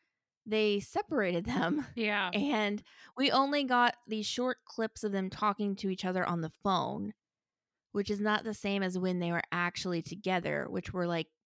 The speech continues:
Speaker 1: kind of the best scenes. So I feel like they kinda missed the mark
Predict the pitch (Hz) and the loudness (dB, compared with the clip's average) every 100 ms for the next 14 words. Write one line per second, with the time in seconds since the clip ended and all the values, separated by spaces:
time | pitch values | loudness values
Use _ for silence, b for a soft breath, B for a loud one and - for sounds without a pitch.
0 | _ - 208 208 190 190 165 - - 208 | _ -8 -2 0 0 0 -2 -4 -4 -4
1 | 156 160 - _ _ _ _ _ - 233 | -4 -6 -10 _ _ _ _ _ -2 2
2 | 220 214 - 214 277 359 - 220 190 180 | 2 0 -2 -2 -2 -4 -2 0 0 -2
3 | 175 _ _ _ _ _ _ - 254 277 | -6 _ _ _ _ _ _ -10 -6 -2
4 | 214 208 214 - 180 170 190 190 156 - | 0 0 -2 -4 -2 0 0 2 0 -2
5 | - | -12